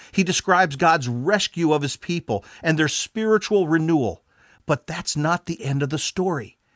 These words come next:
God had called Israel to be a light to the nations, and Zechariah ends his message by showing the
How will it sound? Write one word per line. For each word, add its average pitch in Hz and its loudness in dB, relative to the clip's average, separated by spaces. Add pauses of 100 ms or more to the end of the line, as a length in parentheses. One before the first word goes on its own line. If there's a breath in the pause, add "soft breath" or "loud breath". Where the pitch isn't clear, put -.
(320 soft breath)
God 185 2
had 165 -2
called 160 2
Israel 139 2
to 139 -6
be 131 0
a 127 2
light 123 0
to 160 -4
the 147 -2
nations, 127 -4 (260 loud breath)
and 151 2
Zechariah 147 2 (120)
ends 226 0
his 196 -2
message 175 -6 (260 loud breath)
by 143 2
showing 170 2
the 147 -4